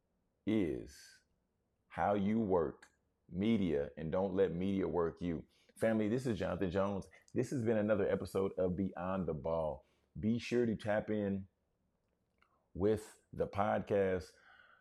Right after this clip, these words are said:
at Beyond the Ball Media, right? At Beyond the Ball Media on Instagram. That's where we house this show.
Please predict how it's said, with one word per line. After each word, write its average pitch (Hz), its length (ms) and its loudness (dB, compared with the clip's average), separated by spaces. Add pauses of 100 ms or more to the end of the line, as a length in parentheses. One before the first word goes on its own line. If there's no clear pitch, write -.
(300)
at 98 300 2
Beyond 98 300 4
the 92 40 2
Ball 85 260 0
Media, 85 560 -2
right? 90 340 -4
At 104 200 2
Beyond 98 240 2
the 92 60 0
Ball 87 180 2
Media 92 320 0
on 80 120 -6
Instagram. 95 680 -8 (260)
That's 90 340 0
where 90 380 2
we 92 200 -2
house 87 500 -2 (200)
this 98 300 -2
show. 92 500 -2